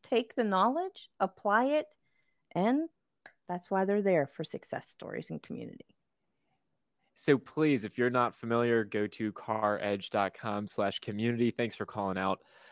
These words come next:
Speaker 2: those members of our community that had huge wins, and go to the Success Stories channel and make yourself, uh, you know, uh,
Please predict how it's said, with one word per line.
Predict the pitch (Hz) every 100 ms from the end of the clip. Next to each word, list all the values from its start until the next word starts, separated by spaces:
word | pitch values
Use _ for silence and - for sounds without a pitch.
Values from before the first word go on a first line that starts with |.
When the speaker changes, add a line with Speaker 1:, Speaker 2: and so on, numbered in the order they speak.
| _
Speaker 2:
those | 117 107
members | 120 139 135
of |
our | 127
community | 120 123 117 113
that | 107 104
had | 117 107
huge | 104 143 156 160 123
wins, | 107 110 120 120 117 -
and | 127 127 117
go | 120 147 175 180
to | 170 156 151
the | 139 135
Success | - 127 - 127 -
Stories | - 120 113 113
channel | - 110 110 113 110
and | 104 104
make | 101 117 135 - _
yourself, | 120 123 - 107 110 113 - - -
uh, | 98 95 92 82
you | 98
know, | 90
uh, | - 90